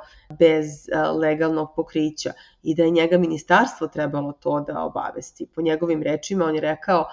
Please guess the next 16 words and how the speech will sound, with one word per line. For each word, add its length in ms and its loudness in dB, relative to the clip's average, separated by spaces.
„Ne 320 6
mogu 260 -2
da 100 2
shvatim 640 -2
da 180 4
bi 80 2
me 280 6
sekretar 600 2
ministarstva 680 2
savetovao 840 0
da 100 -2
uradim 380 0
nešto 500 -4
što 380 -2
je 200 2
nezakonito.” 1040 -4